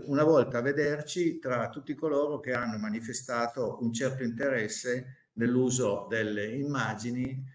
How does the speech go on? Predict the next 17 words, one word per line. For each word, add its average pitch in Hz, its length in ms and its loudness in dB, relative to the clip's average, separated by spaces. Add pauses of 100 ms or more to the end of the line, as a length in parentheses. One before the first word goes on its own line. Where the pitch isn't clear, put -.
(160)
vuoi 131 320 2
didattico, 120 600 -2
ma 113 160 0
vuoi 107 160 -2
soprattutto 107 720 -6
nella 101 260 -2
ricerca 101 720 -6
e - 120 -14
di - 120 -14
conseguenza - 840 -12 (140)
e - 140 -10
nella 104 220 0
didattica 98 640 -4
che, - 340 -6 (280)
che 120 140 4
ne 113 100 6
consegue, 92 840 -2